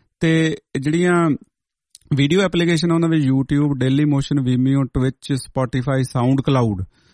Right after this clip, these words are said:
ਸੋ ਸਾਡੇ ਪੌਡਕਾਸਟ ਵੀ ਨਹੀਂ ਸੁਣ ਪਾਉਂਦੇ ਉਹ। ਤੇ ਨਿਊਜ਼ ਦੇ ਵਿੱਚ ਨਿਊਯਾਰਕ ਟਾਈਮਜ਼, ਬੀ ਬੀ ਸੀ, ਫਾਈਨੈਂਸ਼ੀਅਲ ਟਾਈਮਜ਼, ਵਾਲ ਸਟਰੀਟ, ਰਿਊਟਰ, ਅ, ਸੀ ਐਨ ਐਨ, ਟਾਈਮ ਤੇ Google, Amazon, Wikipedia, Yahoo ਤੇ ਮੈਸੇਜਿੰਗ ਦੇ ਵਿੱਚ WhatsApp, Facebook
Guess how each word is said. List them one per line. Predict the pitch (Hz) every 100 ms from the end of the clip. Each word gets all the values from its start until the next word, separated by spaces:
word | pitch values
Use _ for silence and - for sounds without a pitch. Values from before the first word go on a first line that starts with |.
| _
ਸੋ | -
ਸਾਡੇ | 123 127 123
ਪੌਡਕਾਸਟ | 127 123 120 127 131
ਵੀ | 131
ਨਹੀਂ | 147
ਸੁਣ | 147 131
ਪਾਉਂਦੇ | 123 131 131
ਉਹ। | 139 135 _ - - -
ਤੇ | 175 170 170 165 175 -
ਨਿਊਜ਼ | 156 160 156 170 180 185 180
ਦੇ | 202
ਵਿੱਚ | 190 165
ਨਿਊਯਾਰਕ | 170 165 180 185 175 -
ਟਾਈਮਜ਼, | 170 165 156
ਬੀ | 139 139
ਬੀ | 143
ਸੀ, | 143 160
ਫਾਈਨੈਂਸ਼ੀਅਲ | 147 143 135 139 143
ਟਾਈਮਜ਼, | 147 147 135
ਵਾਲ | 127 131
ਸਟਰੀਟ, | 131 - 143 135
ਰਿਊਟਰ, | - - 123 131 127 147 139
ਅ, | 143 _ - _ - 143
ਸੀ | 135 143
ਐਨ | 143 143
ਐਨ, | 139 135
ਟਾਈਮ | 127 139 135 160 208 196 _ _ _ _ -
ਤੇ | 165 165 160
Google, | 156 143 160 175 185 180
Amazon, | 196 170 156 160 165 160
Wikipedia, | 143 143 160 156 156 151 156
Yahoo | 151 135 135 147 151 151 _ _ _ -
ਤੇ |
ਮੈਸੇਜਿੰਗ | 151 143 143 160 170 160
ਦੇ |
ਵਿੱਚ | 160 156
WhatsApp, | 143 147 - 165 151
Facebook | - 151 143 156